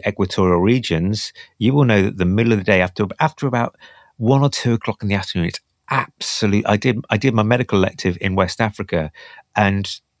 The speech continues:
those hours of the day you had to retreat inside. You couldn't do anything. It's utterly, utterly stifling. I mean, people in the States who live in the southern regions, you will know this very well,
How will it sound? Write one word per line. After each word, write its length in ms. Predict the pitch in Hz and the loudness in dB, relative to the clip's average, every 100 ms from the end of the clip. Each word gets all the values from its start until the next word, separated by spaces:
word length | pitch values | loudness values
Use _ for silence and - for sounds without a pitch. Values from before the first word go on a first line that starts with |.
| _ | _
those 280 | 110 131 135 | 2 2 4
hours 260 | 123 127 110 | 2 2 0
of 60 | |
the 60 | 104 | 0
day 180 | 107 107 | 2 2
you 160 | 98 | 2
had 380 | 87 - 127 113 | -2 -2 -2 -4
to 120 | - | -4
retreat 400 | 95 90 - 95 | -4 -2 0 0
inside. 420 | 98 90 98 90 107 | 0 -4 -2 -2 -4
You 80 | - | -8
couldn't 380 | - 117 117 101 | -2 0 0 0
do 140 | 98 | 2
anything. 440 | 107 85 - 85 92 - - | 2 0 -4 -6 -8 -12 -10
It's 300 | 113 - - - | -8 -8 -4 -2
utterly, 400 | 117 - 120 135 - | -2 -2 -4 -4 -6
utterly 320 | - - 85 | -8 -6 -6
stifling. 440 | - 101 92 90 | -2 -2 -2 -2
I 20 | 85 | -4
mean, 140 | 87 | -4
people 400 | - 113 98 92 - - _ | -2 -2 0 -4 -6 -20 _
in 100 | 98 | -2
the 60 | 87 | -2
States 360 | - 104 107 | 0 0 0
who 120 | - 85 | -4 -2
live 360 | 87 87 - - - - | 0 0 -2 -14 -20 -12
in 80 | - | -8
the 60 | 85 | -4
southern 340 | - 92 98 | -2 0 0
regions, 380 | 80 82 85 80 | -2 -2 -2 -2
you 100 | 95 | 0
will 120 | 98 | 0
know 160 | 90 87 | 2 0
this 120 | 85 | -2
very 240 | - 87 | 0 0
well, 420 | 85 101 87 90 | 2 2 4 0